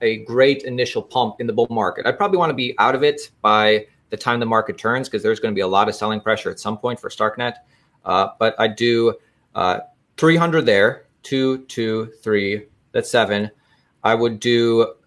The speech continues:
two hundred into Midas, like we talked about. That's kinda like a dark horse. Vitalik's mom is involved.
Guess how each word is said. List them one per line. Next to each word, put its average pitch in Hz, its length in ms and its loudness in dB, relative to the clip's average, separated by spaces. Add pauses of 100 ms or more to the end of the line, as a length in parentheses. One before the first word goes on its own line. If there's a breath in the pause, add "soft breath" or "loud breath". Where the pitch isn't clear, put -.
two 185 200 0
hundred 165 340 2
into 147 240 -2
Midas, 127 400 0
like 117 160 -2
we 127 60 -8
talked 101 300 -4
about. 101 340 2
That's 110 120 -8
kinda 117 180 -4
like 113 180 -2
a 107 40 -8
dark 113 280 0
horse. 107 260 0
Vitalik's 120 540 0
mom 120 340 2
is 110 140 -4
involved. 107 640 0